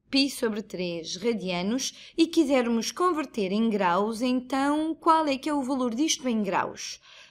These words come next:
Bem, aqui queremos descobrir quantos graus existem por radiano. Graus por radiano. Uma maneira de pensar sobre isto é pensar na relação que existe entre π e cento e oitenta.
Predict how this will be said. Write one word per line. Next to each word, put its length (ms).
Bem, 340
aqui 300
queremos 400
descobrir 840
quantos 460
graus 460
existem 520
por 180
radiano. 680
Graus 680
por 240
radiano. 600
Uma 160
maneira 460
de 40
pensar 320
sobre 320
isto 240
é 60
pensar 460
na 100
relação 420
que 140
existe 680
entre 320
π 640
e 80
cento 300
e 40
oitenta. 540